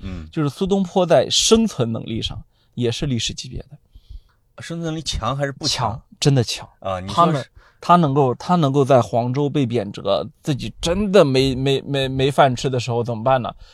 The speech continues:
Speaker 2: 他能够发现那个年代中国人不太吃，就是对猪肉不怎么碰。
Speaker 1: 啊。
Speaker 2: 他能够去，去，去发现，哎，
Speaker 1: 啊。
Speaker 2: 吃猪肉剁吧剁吧也挺好吃
Speaker 1: <laughs> 这个能吃啊。
Speaker 2: 啊。啊，然后这个，他还能自己开垦出一块地来。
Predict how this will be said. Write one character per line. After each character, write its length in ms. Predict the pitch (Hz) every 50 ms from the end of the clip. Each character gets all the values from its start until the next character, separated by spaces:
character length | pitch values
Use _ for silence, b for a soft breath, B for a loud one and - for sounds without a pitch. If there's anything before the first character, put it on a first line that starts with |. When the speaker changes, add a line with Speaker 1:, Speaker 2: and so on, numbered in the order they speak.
| b b b
Speaker 2:
他 140 | b - 160
能 180 | 156 151 135 135
够 160 | 143 143 123 - _ _
发 240 | - - - 135 131
现 240 | 123 - 127 120 - _ - - - - -
那 120 | 180 196
个 60 | 170
年 180 | 147 120 123 127
代 140 | 139 147 127
中 180 | - 156 151
国 80 | 143 131
人 160 | 120 120 117
不 80 | 117 135
太 160 | - 175 160
吃， 180 | 123 - - - - -
就 140 | 139 156 147
是 60 | 135 131 - - - 175 - -
对 100 | 190 160
猪 220 | 131 - 175 190
肉 120 | 185 180 131
不 140 | - 196
怎 100 | 143 147
么 120 | 120 - -
碰。 180 | - - 120 107 -
Speaker 1:
啊。 560 | - 107 107 101 98 95 92 87 82 78 78
Speaker 2:
他 120 | 78 185 185
能 180 | 175 143 131
够 100 | 131 135
去， 260 | 120 - 127 117 113
去， 240 | 110 - - 131 120
去 240 | 113 - - 123 113
发 200 | 107 - 123 113
现， 160 | - 117 104
哎， 200 | - - 107 101 - - _ - -
Speaker 1:
啊。 160 | - 104 113
Speaker 2:
吃 160 | 123 131 143 123
猪 120 | 123 160 160
肉 160 | 165 160 139
剁 160 | 123 147 131
吧 80 | - 120
剁 140 | 113 120
吧 140 | 113 117 117
也 100 | - -
挺 180 | - - - 151
好 160 | 160 156 120
吃 220 | 123 - - -
Speaker 1:
<laughs> 0 |
这 80 | 113 -
个 180 | - 139 139 127
能 140 | 113 113 120
吃 220 | 123 - - 120
啊。 100 | 110 78
Speaker 2:
啊。 160 | 117 113 151 147
啊， 80 | 135 127
然 120 | 123 135
后 140 | 151 160 156
这 140 | 151 151 143
个， 200 | 135 131 117 - b b b b b
他 120 | - 165 160
还 200 | 156 143 165 160
能 180 | 156 147 147 147
自 140 | 139 170 147
己 100 | 123 117
开 200 | - - 151 139
垦 180 | - 131 113
出 100 | 110 123
一 60 | 127
块 160 | 120 - 139 131
地 180 | 127 139 127
来。 140 | 113 - -